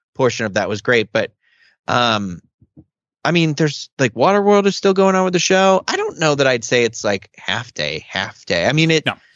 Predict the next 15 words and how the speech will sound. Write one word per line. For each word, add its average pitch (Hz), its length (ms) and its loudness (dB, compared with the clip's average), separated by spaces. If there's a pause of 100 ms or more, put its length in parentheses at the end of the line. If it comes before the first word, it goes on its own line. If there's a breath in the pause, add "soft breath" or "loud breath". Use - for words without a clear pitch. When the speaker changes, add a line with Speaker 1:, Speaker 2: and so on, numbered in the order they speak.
(340 soft breath)
Speaker 1:
def-, 254 240 -4 (120)
Speaker 2:
It's 175 160 2
Speaker 1:
it, 165 40 2
Speaker 2:
not. 110 180 -2
Speaker 1:
yeah, 175 240 2
I 143 80 0
think 311 240 -8
there's 277 220 -4
more 120 200 2
than 104 120 -2
enough 98 260 -4
to 101 120 -4
do. 95 280 0 (460)
Speaker 2:
Yeah, 123 200 -2
I, 139 140 0